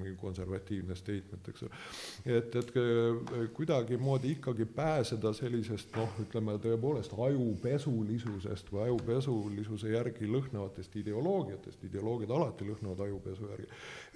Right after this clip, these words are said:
Et, aga, aga siiski olla nagu väärikas ja, ja ühiskonnakriitiline ja niimoodi, noh,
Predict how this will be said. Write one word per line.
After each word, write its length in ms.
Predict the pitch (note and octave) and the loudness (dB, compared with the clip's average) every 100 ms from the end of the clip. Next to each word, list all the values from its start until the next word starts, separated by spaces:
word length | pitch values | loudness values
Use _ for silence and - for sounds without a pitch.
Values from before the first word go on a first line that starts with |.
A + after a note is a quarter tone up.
| A2+ | 4
Et, 180 | A2+ - - - C3+ | 4 -2 -4 4 4
aga, 400 | - A2 A#2+ A#2+ - - B2+ - A#2 | 4 2 4 4 2 -2 -2 0 0
aga 240 | A2+ A#2 | 4 2
siiski 320 | A#2+ A#2+ - | 2 -2 0
olla 160 | A#2 A#2+ A#2+ | 2 2 2
nagu 180 | A#2 A2 | 0 2
väärikas 560 | C#3+ D#3+ C3+ - A2+ C#3 | 4 4 2 -2 -2 0
ja, 80 | A#2+ A2+ - A2+ | 2 0 -2 -4
ja 240 | A2 A2+ | 2 4
ühiskonnakriitiline 1160 | C3 A2+ - A2+ A2 - F3 E3+ B2+ A2+ A2+ A2+ | 4 0 -2 -4 -2 0 0 2 0 0 0 0
ja 40 | A#2+ | 0
niimoodi, 440 | B2+ A#2 A#2+ A#2 - - - - | 2 2 2 0 -2 -12 -16 0
noh, 220 | C#3+ F3 | 4 4